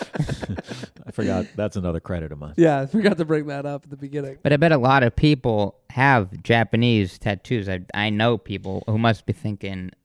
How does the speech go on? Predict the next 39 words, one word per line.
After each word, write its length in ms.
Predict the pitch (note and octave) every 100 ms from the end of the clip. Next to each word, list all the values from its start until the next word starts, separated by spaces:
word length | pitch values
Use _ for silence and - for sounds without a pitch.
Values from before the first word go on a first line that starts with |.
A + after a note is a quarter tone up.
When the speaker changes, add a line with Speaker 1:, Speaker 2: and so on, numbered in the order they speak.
| _ _ _ _ _
Speaker 2:
There's 180 | F3+ G3+
Speaker 3:
"Oh, 40 | A#2+
Speaker 2:
a 40 |
Speaker 3:
boy. 240 | G2+ A#2
Speaker 2:
ton 160 | A3+ A#3+
of 160 | A3+ D3
Hebrew 480 | F#3+ G#3 F3 F3
tattoos 640 | D#3+ E3+ D#3 D3 D#3+ D3+ C#3
out 260 | C#3+ C#3+
there. 360 | - C#3 C#3 C3
Speaker 3:
What 120 | B2
am 100 | A#2
I 140 | A#2+ B2
getting? 480 | G#2 G#2 - F2+
What 100 | A2+
did 120 | A#2+ A#2
I 160 | A#2+
actually 520 | - G#2 G2 - F#2+
get?" 280 | F2 F#2+ F2+ - _ _ _ _ _ _ _ _
Speaker 2:
You 120 | E3+
have 80 | F3+
any 100 | F#3
tattoos, 480 | F3 F3+ E3+ F#3 F#3
Todd? 180 | F#3+ G3
Speaker 1:
No, 160 | G#2+
I 80 | G2+
don't. 300 | F#2+ F2+ D#2+ - _
Speaker 2:
I 80 | D3+
don't 160 | D#3 C#3+
either. 460 | C#3 B2+ A#2 A2 _ _ _ _ _ _ _
I'm 60 | -
not 60 | A#2
Speaker 1:
Really? 160 | C3
Speaker 2:
hip- 60 | B2
Speaker 1:
You 40 |
seem 180 | - C#3
like 180 | A2+ -
you 100 | F#2+
would. 240 | F#2+ D#2+